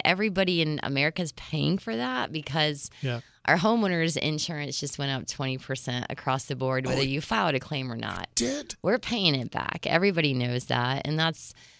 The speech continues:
Speaker 1: it's not the way it is. If you, if you own a ho-, and own a home and you take the responsibility into ownership,
Speaker 2: Yeah.
Speaker 1: You're gonna have to do things like repair and maintenance, which means upkeep the roof,
Speaker 2: Mm-hmm.
Speaker 1: upkeep the siding,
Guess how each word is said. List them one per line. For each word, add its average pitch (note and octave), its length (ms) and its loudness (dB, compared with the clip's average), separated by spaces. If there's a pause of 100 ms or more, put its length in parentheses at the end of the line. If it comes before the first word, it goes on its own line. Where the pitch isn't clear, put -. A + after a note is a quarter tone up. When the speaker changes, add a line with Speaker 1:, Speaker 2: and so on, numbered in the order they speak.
(260)
Speaker 1:
it's D#3+ 240 0
not G#3+ 280 -2
the E3 120 0
way D3 180 6
it C3+ 80 2
is. C3+ 260 2
If D#3 120 -4
you, F#3+ 200 0
if - 200 -2
you E3 140 4
own B3 220 6
a A3+ 60 4
ho-, D3+ 360 4 (300)
and D3+ 160 -2 (120)
own A#3+ 180 4
a G#3+ 80 4
home C#3+ 460 2
and D3 100 0
you D3 80 2
take F3 280 -2
the F#3 80 0
responsibility D3 1000 -2
into D#3 400 -2
ownership, C#3+ 800 0
Speaker 2:
Yeah. C3 240 0 (240)
Speaker 1:
You're F#3 120 2
gonna A3 200 4
have G#3+ 200 2
to F3 120 0
do G3 220 2
things C#3+ 500 -2
like C#3 200 -4
repair C3+ 300 -4
and C#3 140 0
maintenance, C3 480 -2
which - 200 -2
means C3+ 420 0
upkeep - 480 -2
the E3 100 -4
roof, C3+ 420 -2 (160)
Speaker 2:
Mm-hmm. C3 340 -2 (240)
Speaker 1:
upkeep D#3 420 4
the F3+ 100 4
siding, C3+ 720 0